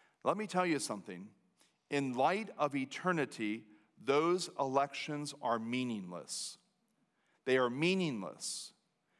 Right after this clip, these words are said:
because there is a ruler who is sovereign over all and has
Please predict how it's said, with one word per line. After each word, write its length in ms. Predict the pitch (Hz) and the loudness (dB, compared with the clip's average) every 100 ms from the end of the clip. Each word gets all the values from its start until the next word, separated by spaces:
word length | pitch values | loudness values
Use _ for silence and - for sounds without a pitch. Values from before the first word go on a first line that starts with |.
| _ _ | _ _
because 1160 | - 123 - - - 220 196 104 98 143 - - - _ _ _ _ 104 | -6 -6 -6 -8 2 4 4 2 -4 -6 -8 -8 -14 _ _ _ _ -2
there 360 | 143 165 196 214 | 2 4 4 2
is 480 | - 165 170 165 - | 2 4 4 2 0
a 200 | 151 135 | 2 2
ruler 680 | 127 180 170 151 117 113 117 - _ - | 2 4 4 4 4 2 0 -6 _ 0
who 200 | 143 131 | 4 4
is 160 | 120 | 2
sovereign 720 | - - 156 180 175 190 190 190 | 0 2 4 4 2 0 0 0
over 400 | 160 147 127 131 | 2 2 4 4
all 680 | - 139 117 101 98 123 135 _ - - - | 6 4 4 2 -4 -6 -12 _ -20 -6 0
and 180 | 143 | 0
has 420 | 131 123 135 127 | 0 0 2 0